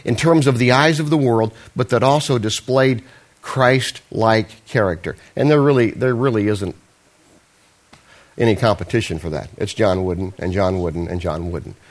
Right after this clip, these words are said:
That's not to say there aren't other coaches who, who, who follow Christ and who love Christ. There are. But John Wooden is just so far and above,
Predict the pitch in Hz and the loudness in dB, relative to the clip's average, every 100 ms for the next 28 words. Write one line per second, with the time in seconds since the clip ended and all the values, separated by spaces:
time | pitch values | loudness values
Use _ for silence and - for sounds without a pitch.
0 | _ - 98 98 90 104 90 92 92 87 | _ -6 -2 -2 -2 -4 -2 -2 -2 -4
1 | 82 110 95 92 90 92 82 92 85 - | -4 -4 -4 -4 -8 -8 -6 -8 -10 -16
2 | - _ 90 90 107 101 92 - 98 98 | -20 _ -6 2 2 4 0 0 0 0
3 | - 95 90 92 90 - 95 92 98 90 | -4 -6 -2 -2 -2 -2 -2 -2 -2 2
4 | 101 98 82 80 - - - 101 110 107 | 4 4 0 -6 -16 -20 -4 0 2 2
5 | 110 110 98 90 95 - 117 - 127 113 | 2 2 0 -2 -6 -6 -8 0 2 4
6 | 98 82 104 101 80 | 2 0 0 2 0